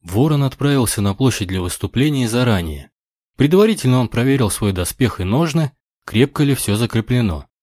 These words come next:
Ничто не должно было подвести его в этом бою.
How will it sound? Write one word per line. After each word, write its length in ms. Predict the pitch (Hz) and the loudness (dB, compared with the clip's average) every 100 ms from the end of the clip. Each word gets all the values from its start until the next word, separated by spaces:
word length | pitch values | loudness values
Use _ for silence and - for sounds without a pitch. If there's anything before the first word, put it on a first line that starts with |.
| _ _ _ - | _ _ _ -2
Ничто 440 | 107 101 - 147 | 0 0 0 2
не 100 | 156 | 4
должно 340 | 131 117 117 139 | 4 2 2 2
было 200 | 131 120 | 2 2
подвести 500 | 101 95 95 - 143 | 0 -2 -2 0 2
его 240 | 127 117 | 2 2
в 80 | 95 | 0
этом 300 | 113 110 104 | 0 0 2
бою. 420 | 113 101 71 - | 0 0 -4 -10